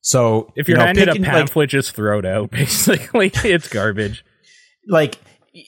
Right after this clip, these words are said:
Speaker 1: I'm not saying don't get anything, but I'm gonna say ninety-nine percent of the stuff they're giving away for free, you don't actually want.
Speaker 2: Right.
Speaker 1: So, you know, just, like, pick and choose, 'cause you don't, you don't wanna end up with a bunch of garbage.
Speaker 2: Unless you have to, like, win it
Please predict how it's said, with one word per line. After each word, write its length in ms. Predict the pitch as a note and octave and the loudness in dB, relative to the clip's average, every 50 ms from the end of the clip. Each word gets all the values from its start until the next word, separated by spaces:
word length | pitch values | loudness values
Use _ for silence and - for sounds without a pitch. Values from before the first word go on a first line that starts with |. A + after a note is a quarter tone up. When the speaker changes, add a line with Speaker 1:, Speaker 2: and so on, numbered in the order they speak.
| _ _ _ _ _ - | _ _ _ _ _ -4
Speaker 1:
I'm 100 | E3+ F3 | -2 0
not 100 | F#3+ G3 | 0 2
saying 260 | - A3+ G#3+ F3+ D#3 | 2 0 0 2 2
don't 140 | C#3+ E3 D#3 | 2 2 2
get 220 | E3 C#3 - - - - | 2 0 -2 -4 -4 -4
anything, 680 | C#3 D3 D#3+ E3 F3 G3 F#3+ F#3+ F#3 F3+ F#3 - D3 | -2 0 0 0 2 2 2 4 2 2 0 -4 -2
but 140 | - D#3+ C#3+ | 2 2 4
I'm 100 | C#3 D#3 | 4 4
gonna 120 | E3+ E3+ | 4 2
say 160 | D#3+ - F3 D#3 | 2 2 2 4
ninety-nine 640 | D3+ D3 C#3+ C#3+ C#3+ D3+ D3+ D3 D3 C#3+ C#3+ C#3+ | 4 4 4 4 4 4 4 4 4 4 2 2
percent 340 | C3+ - C#3+ - - C3+ C3 | 0 -2 0 0 2 2 2
of 80 | C3 A#2 | 2 0
the 80 | B2+ | 0
stuff 200 | A#2 - C#3 A#2+ | 0 0 0 0
they're 100 | - A#2+ | 0 0
giving 180 | A2 B2 A#2+ B2 | 0 0 2 2
away 140 | B2 B2 B2 | 2 2 0
for 140 | - - G#2+ | 0 -4 -6
free, 440 | - - B2 B2 B2+ C#3 D3 - - - _ _ | -4 -2 0 2 2 2 0 -2 -6 -16 _ _
you 180 | B2 B2 C3 A#2 | 2 2 2 2
don't 340 | G#2+ G2+ B2 A#2+ A#2 A#2+ - | 2 2 2 4 4 2 0
actually 380 | - A2+ G#2 G#2 - - G#2+ G2 | 0 -2 -4 -4 -6 -6 -8 -8
want. 320 | F#2 F2 E2+ E2+ E2+ - _ _ _ _ - | -8 -8 -10 -12 -14 -18 _ _ _ _ -6
Speaker 2:
Right. 140 | A#2 G#2+ F#2+ | -2 -2 0
Speaker 1:
So, 100 | F#2+ A2+ | 0 2
you 80 | A2+ | 2
know, 140 | A2+ A2 A2 | 2 2 2
just, 160 | A2 A2+ - | 0 0 0
like, 200 | C3 A#2 G#2 - | 0 -2 -2 -2
pick 200 | - - F3+ F3 | -2 0 0 0
and 100 | E3 C#3 | 0 -2
choose, 380 | - - - C3 A#2+ A2+ G#2+ - | 0 0 2 2 2 2 0 0
'cause 160 | - B2+ A2+ | -2 -2 0
you 80 | C3+ C3+ | 2 2
don't, 300 | D3+ D3+ C#3 A#2+ - - | 2 2 0 -2 -4 -4
you 80 | C3+ C#3 | 0 2
don't 100 | D3 C#3+ | 2 2
wanna 140 | D3 C#3+ A#2+ | 2 2 2
end 200 | A#2+ B2+ C3 C3 | 0 2 2 2
up 80 | A#2 | 2
with 120 | A2+ A#2+ A2+ | 2 0 0
a 40 | |
bunch 200 | G#2 A2+ A2 G2+ | 0 0 -2 -2
of 80 | G#2+ G2 | -4 -4
garbage. 480 | A2 F#2+ G2 G#2 A2 A#2 B2 A#2+ - - | -4 -2 -2 0 0 -2 -2 -4 -6 -6
Speaker 2:
Unless 240 | D#3 D#3+ F#3 F3+ - | -2 -2 0 0 2
you 80 | F3 | 0
have 120 | D#3 D3+ - | 0 0 0
to, 60 | D3 | 0
like, 220 | C3 A#2 A2 G#2 | 0 0 -2 -2
win 300 | A2+ G2+ F#2+ G2 G2 F#2+ | -6 -8 -6 -6 -4 -4
it 180 | F#2 F2+ E2+ D#2+ | -6 -6 -8 -10